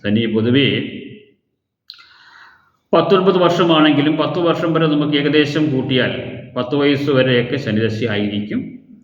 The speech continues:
പിന്നീട് പതിനേഴ് വർഷം ബുധൻ്റെ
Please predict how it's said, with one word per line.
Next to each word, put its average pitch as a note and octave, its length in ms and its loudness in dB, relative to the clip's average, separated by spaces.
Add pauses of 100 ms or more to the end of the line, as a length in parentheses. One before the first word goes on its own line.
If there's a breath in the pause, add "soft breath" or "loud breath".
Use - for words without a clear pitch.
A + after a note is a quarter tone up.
(840)
പിന്നീട് D#3 440 4 (1200)
പതിനേഴ് C3+ 560 0
വർഷം G#2 340 -6 (1000)
ബുധൻ്റെ A2+ 300 2